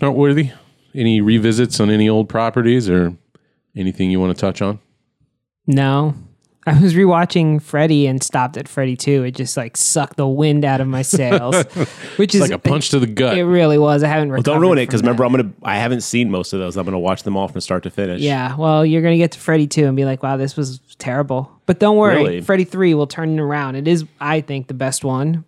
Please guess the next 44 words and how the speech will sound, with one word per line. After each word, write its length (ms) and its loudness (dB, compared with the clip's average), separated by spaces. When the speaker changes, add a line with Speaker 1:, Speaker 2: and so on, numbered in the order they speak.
Speaker 2:
But, 220 -4
uh, 280 -8
Speaker 3:
Part 180 -2
three, 160 2
you 80 0
think, 140 -4
is 80 -8
the 60 -8
best 180 0
Speaker 2:
oh, 80 2
Speaker 3:
one? 100 0
Speaker 2:
yeah, 160 -4
Dream 340 -4
Warriors 220 0
Speaker 3:
Okay, 200 0
tell 80 2
you 40 2
Speaker 2:
is 40 4
Speaker 3:
what 80 4
I'm 40 4
gonna 140 4
Speaker 2:
dope. 20 2
Speaker 3:
do. 160 4
I'm 100 2
gonna 140 2
watch 380 0
them, 360 0
and 220 -4
then 400 -2
I'm 140 -2
gonna 100 -2
come 140 -4
up 80 -4
with 100 -2
my 180 0
ranking, 600 0
and 100 -4
then 160 -2
you 140 0
can 380 -4
rebuttal 380 -2
with 140 -6
your 120 -4
ranking. 420 -12